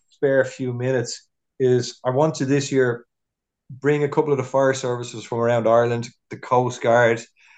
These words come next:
uh, Civil Defence, the military. I wanna bring together about six or seven teams and kinda set up a day workshop around interoperability principles, uh,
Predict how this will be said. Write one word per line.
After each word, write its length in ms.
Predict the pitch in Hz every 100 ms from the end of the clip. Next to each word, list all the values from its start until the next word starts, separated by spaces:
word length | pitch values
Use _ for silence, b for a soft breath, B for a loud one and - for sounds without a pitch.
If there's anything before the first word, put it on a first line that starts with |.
| b b
uh, 520 | 120 117 117 113 113 131
Civil 320 | - 139 127
Defence, 680 | 117 - 127 131 127 - - _ _ _ _ _ _ - -
the 80 | 123
military. 480 | 127 139 139 131
I 40 | 120
wanna 180 | 139 151
bring 300 | 147 143 139
together 240 | - 135
about 200 | 123 123
six 220 | - 143
or 40 | 127
seven 280 | 135 123
teams 340 | 117 131 127 110
and 80 | 107
kinda 320 | 147 165 143 b b
set 220 | - 156 147
up 120 | 135
a 40 |
day 220 | 127 135
workshop 640 | 127 123 123 120 127 113 - -
around 460 | 120 127 127 123 -
interoperability 880 | 127 123 120 117 110 120 117 110 110
principles, 640 | 123 117 - 107 107 104 - b b _
uh, 400 | - 120 117 123